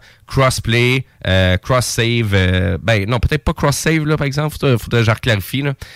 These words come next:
Mais, euh, ça a l'air vraiment intéressant. Donc Helldivers deux. On a aussi parlé du retour de Metal Gear Solid. Donc, on a, on est arrivé avec le titre Metal Gear Solid Delta Snake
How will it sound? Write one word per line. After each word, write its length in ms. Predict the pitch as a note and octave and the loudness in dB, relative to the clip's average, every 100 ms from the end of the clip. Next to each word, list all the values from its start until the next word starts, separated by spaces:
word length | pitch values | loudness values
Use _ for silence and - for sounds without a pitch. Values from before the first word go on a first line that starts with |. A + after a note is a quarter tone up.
| - - | -20 -4
Mais, 300 | G2 G#2+ G#2+ | 2 4 4
euh, 300 | G#2 G#2 G#2 | 4 4 2
ça 100 | G#2+ | 2
a 20 | |
l'air 100 | B2+ | 0
vraiment 200 | B2 C3 | 2 2
intéressant. 480 | C3 A2+ G2+ - A#2 | 0 0 0 -2 -4
Donc 160 | G#2+ F#2+ | -4 -2
Helldivers 560 | A#2 D3 C3+ A#2+ A#2+ G2 | 0 2 2 4 2 4
deux. 200 | A2 D3+ _ - - - - _ _ _ - | 2 0 _ -20 -20 -20 -20 _ _ _ 0
On 100 | B2 | 2
a 40 | |
aussi 340 | D3 C3+ E3 F3 | 2 0 -4 -4
parlé 420 | C#3+ C3 C#3+ D#3+ | -2 0 0 -2
du 160 | A2 B2+ | -2 0
retour 460 | D3+ D3+ E3+ F3 | 0 2 2 2
de 80 | C3 | 0
Metal 340 | A#2+ C#3 C3+ B2 | 0 0 0 0
Gear 220 | C#3 C#3+ | -2 -2
Solid. 540 | - D3 B2 A#2+ D#3+ | -2 0 2 2 0
Donc, 220 | A2+ A2+ | 0 0
on 120 | A#2 A2 | 0 -2
a, 120 | G2+ G2+ | -2 -2
on 100 | G#2 | -2
est 100 | C3+ | -2
arrivé 180 | C3 | -4
avec 140 | G#3 - | -4 -2
le 120 | G#2+ | -2
titre 220 | - D3+ - | -2 -4 0
Metal 340 | C#3+ - C#3 | -2 0 -2
Gear 200 | C#3 D3+ | 0 -2
Solid 440 | - B2 A#2 C3 | 0 0 0 0
Delta 460 | G2 C3+ A#2 B2+ C#3 - - | 0 0 0 0 -2 -4 -14
Snake 540 | - - C3+ D3 - | -10 -4 -2 -2 -6